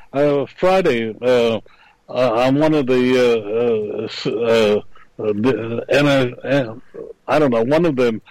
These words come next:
uh, certainly not Fox, in which they talked about the fact that we should draw down troops. Here he says it, then everybody says, "Oh my God, no." And so, you know, what is the answer out there? And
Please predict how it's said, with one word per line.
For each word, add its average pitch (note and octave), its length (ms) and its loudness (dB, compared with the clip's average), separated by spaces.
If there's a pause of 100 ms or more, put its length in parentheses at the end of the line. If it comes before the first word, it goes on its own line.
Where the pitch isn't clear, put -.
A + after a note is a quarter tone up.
(180)
uh, A#2 80 -10
certainly D3+ 360 0
not C3+ 300 -2
Fox, D#3+ 500 0 (260)
in D#3 180 0
which F3+ 260 0
they F3 240 0 (360)
talked - 320 0
about E3+ 300 0
the D#3 80 -8
fact F3 360 0
that F3 80 -4
we E3+ 140 -2
should D3 460 -10
draw F#3+ 240 4
down F3+ 360 0
troops. G3+ 560 0 (380)
Here A#3 180 4
he A#3 80 -2
says A3 380 0
it, F3 220 0
then F#3+ 180 2
everybody G3 500 2
says, F3 220 -8 (300)
"Oh F#3 120 0
my F#3+ 140 0
God, E3+ 380 0
no." F#3 380 0 (540)
And D#3+ 140 -4
so, D#3 600 0
you F#3 160 2
know, D#3+ 240 4 (480)
what F3 280 2
is A3+ 240 2
the C#3+ 220 2
answer A#2 340 -2
out G#2+ 240 -2
there? F#2+ 300 -2 (240)
And C3 440 0